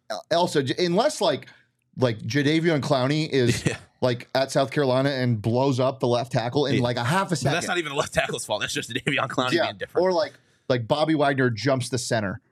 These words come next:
Speaker 1: or
Speaker 2: Yeah.
Speaker 1: something. Like,
Speaker 2: Or if you're miss-,
Speaker 1: unless
Speaker 2: if you're missing blocks, then sure. Like,
Speaker 1: Yeah.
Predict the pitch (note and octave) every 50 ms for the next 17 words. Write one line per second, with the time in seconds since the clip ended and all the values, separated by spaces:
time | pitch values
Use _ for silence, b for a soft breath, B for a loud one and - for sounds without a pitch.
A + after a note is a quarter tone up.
0 | _ - A#2+ F#3 F3+ - G#3 G#3 G3+ E3+ C3+ - - D#3+ F#3 F3+ D#3+ F#3+ F#3 G#3
1 | C#4+ D4+ F#3 G#3 F#3+ A#3 A3+ A#3+ C4+ - D4+ E3 A#2+ A2+ B2 D3 E3+ G2 - -
2 | - B2+ G#2 - - - D#3+ A2+ F2 - - - B2 B2+ A#2 C#3 A2+ D#2+